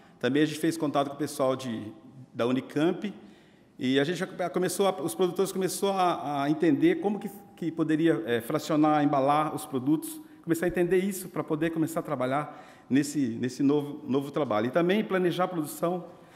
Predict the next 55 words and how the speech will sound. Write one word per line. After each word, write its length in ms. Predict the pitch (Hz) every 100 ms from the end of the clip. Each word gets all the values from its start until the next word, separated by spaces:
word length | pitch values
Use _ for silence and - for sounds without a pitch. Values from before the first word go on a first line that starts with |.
| -
porque 140 | - 147
a 40 |
gente 300 | 143 160 - - -
fazia 340 | 139 151 165
culturas 720 | 165 - - 156 151 196 175
de 80 | 151
subsistência 840 | - 170 151 147 170 196 175 139 -
aqui, 360 | 127 - 180 190 - - - _ _
nesse 220 | 135 127
grupo 160 | 135 147
informal, 360 | 147 135 156 170
plantava 360 | 156 143 170
o 20 | 160
que 60 |
a 40 | 170
gente 120 | 165
sabia 320 | 170 147 160
lá 80 | 151
do 80 | 143
interior, 480 | 143 143 151 208
né? 180 | 180 180 107
O 80 | 117
milho, 340 | 123 143 185 139
a 20 |
mandioca, 540 | 127 156 170 123 120
os 100 | 117
produtos 380 | - 143 170 -
naturais 580 | 143 139 131 135 160 165
pra 140 | 139
subsistência. 720 | 131 143 131 - 156 175 170 - - - - - - -
E 80 | 127
depois 320 | 160 165 175
a 60 |
gente 120 | 180 -
começou 380 | 185 180 190
a 60 | 175
entrar 180 | 165 160
numa 120 | 160
escala 220 | 156 160
de 80 | 151
produção 600 | 151 147 139 - 170 196
e 60 | 165
a 40 |
gente 160 | 156 160
começou 240 | 170 170
a 40 | 175
organizar 360 | 175 160 180
isso, 320 | 160 156 - -
em 80 | 131
planejamento, 640 | 127 127 139 139 156 160
plantar, 440 | - 117 120 120 -
plant-, 260 | 131 127
plantio 340 | 135 147 - 135
em 40 |
escala. 540 | 139 - 135 120 117